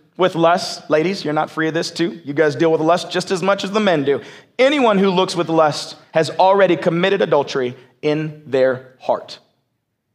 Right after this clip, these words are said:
And then again, he takes the same approach with divorce. He takes the same approach with vows. He takes the same approach with revenge, and he's loving our enemies. You know what cracks me up here? Like, legitimately, every time I think about it, he's actually saying in these <laughs> moments,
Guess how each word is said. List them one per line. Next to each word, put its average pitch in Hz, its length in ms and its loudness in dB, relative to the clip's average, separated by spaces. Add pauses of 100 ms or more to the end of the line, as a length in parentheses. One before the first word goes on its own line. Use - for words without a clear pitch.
(640)
And 160 140 0
then 175 80 2
again, 175 320 2
he 165 100 0
takes 165 280 0
the 160 40 -2
same 180 240 2
approach 175 360 2
with 160 100 -2
divorce. 143 400 0
He 156 60 -4
takes 180 220 -2
the 156 60 -6
same 190 220 0
approach 175 380 0
with 160 100 -2
vows. 147 460 0 (180)
He 185 80 0
takes 190 220 0
the 165 40 -6
same 202 220 0
approach 196 320 0
with 175 160 -4
revenge, 208 680 -2 (240)
and 160 120 0
he's 151 140 -2
loving 175 300 2
our 160 180 2
enemies. 160 600 -4 (1120)
You 175 80 0
know 214 120 4
what 214 120 4
cracks 190 300 2
me 175 100 2
up 165 140 0
here? 160 340 0
Like, 147 140 0
legitimately, 160 580 0
every 170 140 4
time 170 160 2
I 156 60 2
think 160 180 -2
about 147 240 4
it, 135 100 -4
he's 226 280 0
actually 202 540 0
saying 185 380 0
in 170 100 2
these 175 240 -2
<laughs> 147 60 -6
moments, 170 440 -2